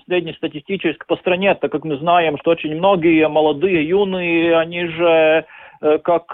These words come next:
покидают школу, так отправляются работать, жить в Риге. Ну, если даже не вообще покидают Латвию. И опять, э, ну,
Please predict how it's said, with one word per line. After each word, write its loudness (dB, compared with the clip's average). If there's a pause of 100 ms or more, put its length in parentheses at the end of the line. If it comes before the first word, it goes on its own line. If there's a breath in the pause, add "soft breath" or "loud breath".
(160)
покидают 0
школу, 0
так -4
отправляются 0
работать, 0
жить -2
в -6
Риге. 0
Ну, -2
если -4
даже 0
не -2
вообще 0
покидают 0
Латвию. -2 (260 loud breath)
И -2
опять, 0
э, 4
ну, 2